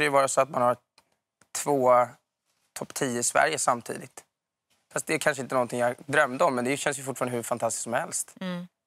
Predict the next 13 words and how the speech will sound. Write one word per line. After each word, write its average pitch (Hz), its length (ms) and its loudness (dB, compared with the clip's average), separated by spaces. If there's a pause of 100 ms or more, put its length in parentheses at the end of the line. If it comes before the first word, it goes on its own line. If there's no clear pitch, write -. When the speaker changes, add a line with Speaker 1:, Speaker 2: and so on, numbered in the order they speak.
Speaker 1:
Ehm, 123 480 4 (1300)
det, - 520 -2
jag 175 140 0
vet 202 160 0
inte 208 140 -6
riktigt, 175 280 -2
jag 165 140 2
är 170 40 -2
så 170 140 -8 (280)
tacksam 160 440 0
för - 160 2
alla 160 360 4
små 135 500 2